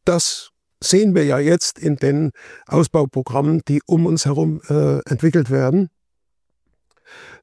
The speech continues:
Dann, äh, gehe ich auf die Endlagerung ein, äh, ich gehe auf die, äh, Systemsicherheit ein. Hm, Anlass war der Blackout in Spanien. Wie gesagt, dann kommt noch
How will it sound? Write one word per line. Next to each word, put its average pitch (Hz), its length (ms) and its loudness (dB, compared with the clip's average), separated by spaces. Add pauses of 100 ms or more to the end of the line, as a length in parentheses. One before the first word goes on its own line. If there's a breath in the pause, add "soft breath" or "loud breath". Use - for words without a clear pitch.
(140)
Dann, 160 380 4
äh, 143 400 4 (420)
gehe 147 200 0
ich - 180 -2
auf 139 180 0
die 151 340 2
Endlagerung 180 720 2
ein, 160 680 0 (120)
äh, 131 320 -2
ich - 160 -4
gehe 139 260 2
auf 131 160 -2
die, 143 220 0
äh, 131 580 -2
Systemsicherheit 151 1040 0
ein. 143 420 4 (680 loud breath)
Hm, 131 380 0
Anlass 151 400 2
war 147 140 0
der 135 100 0
Blackout 160 500 0
in 160 120 -2
Spanien. 160 680 2 (520 loud breath)
Wie 156 120 0
gesagt, 139 400 0
dann 143 260 0
kommt - 280 -4
noch - 380 -4